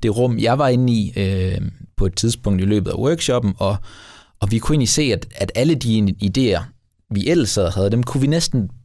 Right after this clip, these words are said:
pakke ind under Det Grønne Strøg, så den lå lidt til højre benet,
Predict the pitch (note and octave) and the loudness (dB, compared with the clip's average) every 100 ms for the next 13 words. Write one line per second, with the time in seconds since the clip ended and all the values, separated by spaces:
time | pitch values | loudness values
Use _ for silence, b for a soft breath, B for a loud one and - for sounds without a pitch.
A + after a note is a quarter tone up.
0 | - - G2+ - F#3+ - D#3+ E3 F#2 - | -6 -2 -2 -2 -2 0 0 0 -2 -2
1 | G3+ A#2 - G#2+ G2+ - b b b b | 0 0 -2 0 -2 -2 b b b b
2 | b b b _ - - - A2 A#2+ B2 | b b b _ -8 -2 0 2 2 4
3 | B2+ A2 G#2+ A2 - A2 A#2+ G2 F#2 F2 | 4 2 0 -2 0 0 2 2 2 0